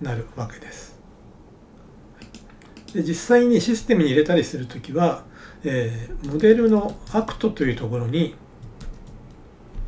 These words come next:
アクティビティのリストが入ってます。アクティビティーズってやると辞書で入ってます。で、これを一個ずつ抜いてきて、フォ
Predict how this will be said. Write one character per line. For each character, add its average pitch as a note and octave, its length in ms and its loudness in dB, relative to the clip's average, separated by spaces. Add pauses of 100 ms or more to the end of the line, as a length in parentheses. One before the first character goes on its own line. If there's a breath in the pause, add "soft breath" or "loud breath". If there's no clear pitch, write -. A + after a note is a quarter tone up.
(340 loud breath)
ア C3 80 -6
ク - 100 -10
テ A3+ 100 4
ィ G#3+ 40 4
ビ G#3+ 140 0
テ - 80 -14
ィ B2+ 140 -8
の C#3+ 80 -2
リ C#3+ 140 0
ス - 120 -6
ト G3+ 100 0
が F#3 100 2
入 E3 100 2
っ E3+ 40 -2
て - 140 -16
ま - 120 -18
す。 - 160 -20 (380)
ア D3+ 80 -4
ク - 80 -12
テ C4 80 2
ィ - 20 2
ビ B3+ 120 2
テ F3 120 2
ィ D3+ 80 6
ー - 20 -2
ズ F#3 80 -2
っ - 20 -6
て E3+ 160 0
や D3 60 8
る D3+ 80 2
と D3+ 100 -6
辞 D3+ 120 0
書 A#2+ 200 -4 (180)
で - 80 -14
入 G#2 100 -12
っ - 40 -16
て - 140 -20
ま - 100 -20
す。 - 120 -20 (320 loud breath)
で、 - 80 -6
こ A3 100 8
れ B3 100 8
を B3+ 80 6
一 F3+ 160 0
個 A3+ 140 2
ず A3+ 100 2
つ E3+ 140 -4
抜 C3+ 160 0
い E3 120 0
て E3 180 -4
き - 120 -14
て、 B2 360 0 (960 loud breath)
フ F3+ 60 0
ォ D3+ 380 6